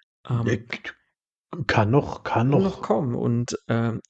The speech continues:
Speaker 1: aber Benjamin Franklin Gates hat da so in diese Kerbe reingeschlagen oder die beiden Filme. Und, äh, man ist dann wieder neu auf Abenteuerreise gegangen. Und das fand ich einfach ganz, ganz toll. So.
Speaker 2: Ja, vor allem war es halt irgendwie,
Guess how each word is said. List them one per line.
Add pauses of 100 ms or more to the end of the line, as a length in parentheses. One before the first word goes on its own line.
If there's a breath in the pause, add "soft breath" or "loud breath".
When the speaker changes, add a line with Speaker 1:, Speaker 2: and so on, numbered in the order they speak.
Speaker 1:
aber
Benjamin
Franklin
Gates
hat
da
so
in
diese
Kerbe
reingeschlagen
oder
die (300)
beiden
Filme. (1040 loud breath)
Und, (140)
äh, (180)
man
ist
dann
wieder
neu
auf
Abenteuerreise
gegangen.
Und
das
fand
ich
einfach (280)
ganz,
ganz
toll. (840)
So. (460)
Speaker 2:
Ja,
vor
allem
war
es
halt
irgendwie,